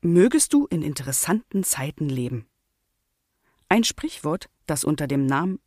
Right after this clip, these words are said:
chinesischer Fluch Bekanntheit erlangte. Ich schätze mich glücklich, in den letzten dreißig Jahren von interessanten Aufgaben gelebt zu haben. Im Auftrag des Verteidigungsministeriums der Vereinigten Staaten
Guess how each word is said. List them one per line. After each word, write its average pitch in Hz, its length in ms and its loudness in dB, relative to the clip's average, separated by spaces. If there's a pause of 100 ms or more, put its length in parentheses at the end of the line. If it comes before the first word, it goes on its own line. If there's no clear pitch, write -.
(120)
chinesischer 214 580 -2
Fluch - 480 -4 (100)
Bekanntheit - 600 -6
erlangte. 113 480 -14 (1000)
Ich - 160 0
schätze - 320 0
mich 233 180 2
glücklich, 165 560 -2
in 135 120 -2
den 135 120 -4
letzten 160 420 -4
dreißig 190 440 -2
Jahren 175 380 0
von - 220 -2
interessanten 180 680 -4
Aufgaben 156 520 -2
gelebt 175 340 -6
zu 135 140 -8
haben. 117 220 -10 (920)
Im 185 120 6
Auftrag 208 500 -2
des 151 180 -2
Verteidigungsministeriums 160 1500 -4 (100)
der 127 140 -8
Vereinigten 139 480 -4
Staaten 175 480 -2